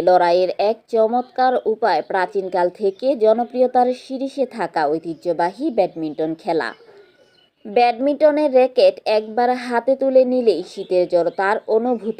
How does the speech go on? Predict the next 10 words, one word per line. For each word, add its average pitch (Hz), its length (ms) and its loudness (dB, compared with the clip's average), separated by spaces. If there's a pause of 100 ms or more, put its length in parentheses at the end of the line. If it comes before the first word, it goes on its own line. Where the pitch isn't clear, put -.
হয় 165 380 -2
না। 139 100 -4 (320)
এজন্য 175 440 -2
শীত 185 240 -8 (100)
এলেই 233 340 4
সবাই 233 420 0
মিলে 247 260 2 (160)
চাঁদা 208 400 -2
তুলে 220 360 -2 (480)
নেট 190 340 -2